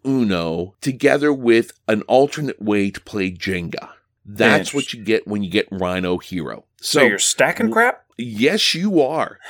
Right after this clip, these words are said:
Speaker 1: So,
Speaker 2: <laughs>
Speaker 1: players each start the game with five roof cards.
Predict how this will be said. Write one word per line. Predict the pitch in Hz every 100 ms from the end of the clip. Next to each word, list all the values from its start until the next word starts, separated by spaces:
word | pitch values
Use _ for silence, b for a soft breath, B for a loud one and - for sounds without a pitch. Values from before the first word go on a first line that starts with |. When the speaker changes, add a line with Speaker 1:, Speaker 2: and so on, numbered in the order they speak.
| B B
Speaker 1:
So, | - - 190 104 - 139 -
Speaker 2:
<laughs> | 135 - - - - -
Speaker 1:
players | - 202 277 262 196
each | 214 -
start | - 151 190
the | 147
game | 120 117 113
with | 90
five | - - 117 131 143 101
roof | 107 110 -
cards. | - 76 - - -